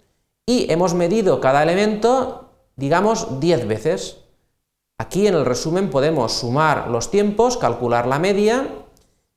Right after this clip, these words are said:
y multiplicar por ese, eh, factor de ritmo. Y tendríamos aquí ese tiempo corregido. Podríamos hacer todo con los elementos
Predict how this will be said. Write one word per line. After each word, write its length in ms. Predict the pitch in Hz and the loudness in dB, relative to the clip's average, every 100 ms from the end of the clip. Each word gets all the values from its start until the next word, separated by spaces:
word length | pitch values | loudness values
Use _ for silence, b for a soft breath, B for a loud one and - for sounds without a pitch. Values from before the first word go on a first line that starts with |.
| _ _ _ | _ _ _
y 460 | - 254 - - - _ _ _ _ | 0 0 0 -8 -16 _ _ _ _
multiplicar 1000 | 147 139 220 185 240 233 254 247 - - _ _ | -4 -2 -2 -2 2 4 4 0 -8 -18 _ _
por 600 | - 185 208 - - - _ _ | 0 2 2 -2 -12 -20 _ _
ese, 460 | - 143 170 175 - | -8 -6 -2 -4 -4
eh, 640 | - 131 131 127 123 120 117 | -6 -4 -4 -2 -2 -4 -2
factor 380 | 123 123 151 147 | -2 0 0 2
de 80 | 120 | 0
ritmo. 540 | 117 113 117 170 - - _ _ _ _ | -2 -4 -6 -6 -10 -18 _ _ _ _
Y 60 | - | -6
tendríamos 500 | 120 120 143 156 160 | -4 -2 -2 -2 -4
aquí 400 | 165 208 240 - - _ _ _ _ _ _ _ | -4 -4 -4 -10 -20 _ _ _ _ _ _ _
ese 440 | 147 151 160 151 | -6 0 0 0
tiempo 400 | 151 175 175 196 | 0 -2 0 -2
corregido. 560 | 147 120 110 113 107 - _ _ _ _ _ | 0 -2 -4 -8 -10 -16 _ _ _ _ _
Podríamos 400 | 120 127 160 165 | -2 2 2 2
hacer 360 | 160 165 170 - | 0 0 -2 0
todo 520 | 196 160 110 - - _ _ _ _ _ _ | 0 2 -2 -4 -16 _ _ _ _ _ _
con 160 | 113 | -6
los 340 | 107 - - - _ _ _ _ | -4 -6 -10 -20 _ _ _ _
elementos 960 | 123 117 160 208 208 247 269 - - | -6 -2 0 -2 2 2 2 -4 -12